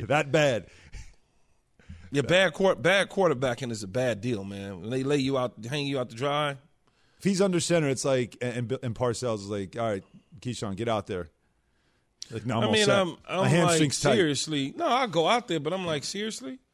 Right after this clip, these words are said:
Speaker 2: There's certain things that you say, "No, we not." But a coach, a smart coach, would know not to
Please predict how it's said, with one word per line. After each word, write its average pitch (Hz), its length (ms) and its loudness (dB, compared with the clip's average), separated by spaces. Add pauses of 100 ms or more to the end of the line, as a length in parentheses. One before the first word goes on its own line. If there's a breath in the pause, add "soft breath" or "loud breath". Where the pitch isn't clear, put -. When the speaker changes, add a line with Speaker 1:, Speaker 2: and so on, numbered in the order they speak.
(520)
Speaker 2:
There's 165 160 0
certain 196 280 4
things 202 340 -2
that 156 220 -6
you 170 300 -4 (100)
say, 143 260 -4
"No, 127 320 -2
we 143 100 -2
not." 127 340 -6
But 220 240 4
a - 60 -2
coach, 262 380 0
a 165 60 -6
smart 220 340 -2
coach, 262 340 0 (380 soft breath)
would 143 220 2
know 175 240 4
not 156 260 2
to 135 180 -2